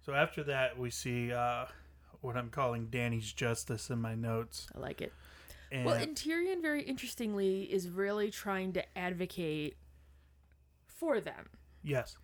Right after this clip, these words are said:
Speaker 2: 'Cause he kind of understands y-, y-, we need allies
Speaker 1: Right.
Speaker 2: here. Though I don't know that you would want the Tarleys as allies, 'cause they've been very, uh,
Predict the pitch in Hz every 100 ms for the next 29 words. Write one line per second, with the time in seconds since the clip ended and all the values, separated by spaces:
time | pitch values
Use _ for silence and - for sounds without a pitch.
0 | - - - - 214 175 214 208 214 190
1 | 185 180 - 190 165 165 165 165 - -
2 | 180 - 185 185 202 208 196 196 185 175
3 | 170 120 - - - - - - 185 87
4 | - - - - - - - 147 131 -
5 | - - - - - 180 180 175 185 175
6 | 170 170 170 170 175 185 - - - -
7 | 143 190 202 - - - - 220 - 196
8 | 170 160 - 156 175 180 165 160 156 -
9 | - - - - - - - - - -
10 | - - - -